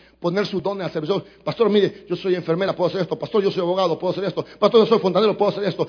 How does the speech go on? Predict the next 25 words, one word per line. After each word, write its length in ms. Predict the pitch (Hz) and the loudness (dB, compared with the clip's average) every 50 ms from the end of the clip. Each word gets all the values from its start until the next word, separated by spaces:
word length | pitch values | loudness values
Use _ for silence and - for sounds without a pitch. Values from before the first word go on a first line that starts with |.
| - - | -4 -2
Pastor, 440 | - 185 190 233 214 - - - - | -2 4 6 6 4 4 2 -8 -2
¿cuándo 260 | - 226 226 196 190 | 0 0 2 2 2
puedo 140 | 202 214 208 | 2 2 0
venir 160 | 196 202 202 | 2 2 2
a, 140 | 190 185 196 - - | 2 2 0 -2 0
a 120 | 170 165 | 0 2
predicar? 400 | 196 185 180 175 202 214 202 - | 4 2 2 2 2 0 -2 -2
Pastor, 380 | - 180 - 254 208 - - - | -4 0 2 2 2 2 -2 0
¿cuándo 220 | - 254 247 226 | 2 2 4 4
vamos? 240 | 220 220 220 208 214 - - - - - - | 4 4 2 0 0 -4 -16 -20 -12 -4 -2
Eh, 160 | 208 208 - | -2 -2 2
¿qué 120 | - 233 226 | 6 6 8
necesito 280 | 233 233 226 226 208 | 8 6 2 2 4
para 140 | - 208 196 | 4 4 4
meterme 280 | 196 190 - 226 208 208 | 4 2 2 2 2 4
en 20 | |
un 60 | 202 | 4
ministerio? 420 | 202 208 185 - - 247 233 208 175 | 2 2 0 0 0 0 2 2 2
Pastor, 300 | - - - 285 214 - | 0 2 2 2 2 2
¿qué 220 | - - - 269 | -2 -2 0 2
necesito 180 | 277 269 233 - | 4 4 2 2
para 140 | 220 214 170 | 2 0 0
estar 160 | - 240 220 | 0 0 0
en 80 | 208 | 2
cámara?" 260 | - 247 233 220 175 | 2 2 0 0 -2